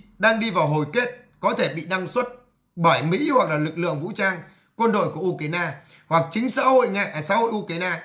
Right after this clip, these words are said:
sẽ nổi dậy và lật đổ chính quyền ông Zelensky ngày hôm nay. Một Maidan ba sẽ được mở ra vào năm hai nghìn không trăm hai mươi bốn, trước khi ông kết thúc đó là nhiệm kỳ,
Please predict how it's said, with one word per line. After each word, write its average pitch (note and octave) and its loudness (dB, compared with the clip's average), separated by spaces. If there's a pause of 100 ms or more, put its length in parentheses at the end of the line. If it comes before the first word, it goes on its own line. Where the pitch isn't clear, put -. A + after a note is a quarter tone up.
(320)
sẽ A#3+ -4
nổi G3 2
dậy F3 0 (180)
và D3 -2
lật F3+ -2
đổ C3+ -2
chính G3 -8
quyền E3 0
ông E3 -4
Zelensky F3 -4
ngày B2 -6
hôm A#2+ -10
nay. D#3 -4 (440)
Một G3 0
Maidan G#3+ 4
ba G#3 2
sẽ - -4
được D#3+ -4
mở C3+ -4
ra F#3 -2
vào D3 -4
năm E3+ -2
hai F3+ 0
nghìn C#3+ -4
không E3+ -6
trăm D#3+ -6
hai D#3 -4
mươi C3+ -6
bốn, D3 -12 (340)
trước D4 -2
khi B3 -2
ông G#3+ 2
kết B3+ -2
thúc B3+ -4
đó A3 2
là G3 4
nhiệm D3 -2
kỳ, A#2+ -8